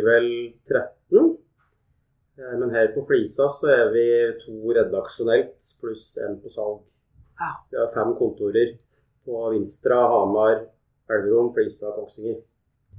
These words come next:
Speaker 2: Og de
Speaker 1: Ja.
Speaker 2: er du leder for?
Speaker 1: Prøver.
Speaker 2: Ja, kjempebra, altså. Så har jeg, har jeg laget et spørsmål her som jeg, jeg tenkte jeg måtte spørre. Jeg må jo litt om dette før jeg, før jeg skrev det, øh, til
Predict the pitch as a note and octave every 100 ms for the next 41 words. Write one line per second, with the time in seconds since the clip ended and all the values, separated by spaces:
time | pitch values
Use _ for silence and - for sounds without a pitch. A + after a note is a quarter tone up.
0 | - - G3 F3+ F#4+ G4+ F#3+ F#3 E4+ F4+
1 | F4 E3+ C#3 - - - _ _ _ _
2 | - C#3+ G#2 C#3 C#3+ _ - - - D4+
3 | - G#3+ _ _ _ - - - - _
4 | _ - - - - - - _ _ _
5 | _ _ - - G#3+ B3 C4 C#4 G#3+ G3+
6 | A#3+ B3 F3 D#3+ - - C#3 - F3 E3
7 | D3 D#3+ F3+ F#3 F3+ - - - G2+ E3+
8 | F#3 F#3 _ - F3 C#3 E3+ F3 F3+ G3+
9 | - G3+ F#3 F3+ D3+ D3+ D3+ F#3+ G3+ F3
10 | E3 E3 D#3 E3 E3+ F3 - _ _ _
11 | - D#3 E3+ F#3 - E3+ D3+ D3+ D3 C#3+
12 | E3 F3 F3 E3+ E3+ E3 - A2 - -
13 | - - - -